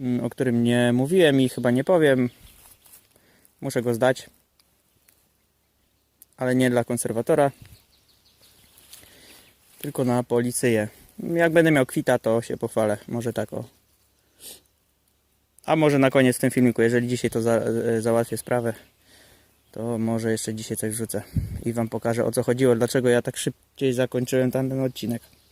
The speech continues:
A nie, przepraszam, przedostatni odcinek. Ostatni odcinek to były, e, u mojego taty, tak, na polu, ten króciutki bardzo. Tak, to przedostatni film był. Co z lasu tak uciekłem.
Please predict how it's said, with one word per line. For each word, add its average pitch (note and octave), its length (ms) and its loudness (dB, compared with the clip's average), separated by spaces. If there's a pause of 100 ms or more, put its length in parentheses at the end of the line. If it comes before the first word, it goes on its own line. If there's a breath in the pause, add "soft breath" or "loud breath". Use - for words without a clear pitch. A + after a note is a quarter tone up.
(840)
A C3+ 80 -4
nie, C#3 200 2
przepraszam, A#2+ 460 0
przedostatni A#2 520 -2
odcinek. G#2+ 400 -8 (560 loud breath)
Ostatni C3+ 320 0
odcinek B2+ 360 0
to A#2+ 140 -2
były, B2 400 2 (1800 loud breath)
e, G3 500 6
u F#3+ 80 4
mojego F3 340 6
taty, C#3 300 0
tak, A#2+ 200 -2 (680 loud breath)
na C3 120 -6
polu, A#2+ 300 -6 (140)
ten B2 160 -14
króciutki B2+ 500 -8
bardzo. A#2 300 -14 (1160 loud breath)
Tak, A#2 180 -14
to A2+ 120 -12
przedostatni A#2+ 600 -8
film B2 200 -14
był. - 140 -18 (1120)
Co B2 140 -10
z B2 60 -8
lasu A#2+ 280 -2
tak A#2 220 -10
uciekłem. A#2 420 -10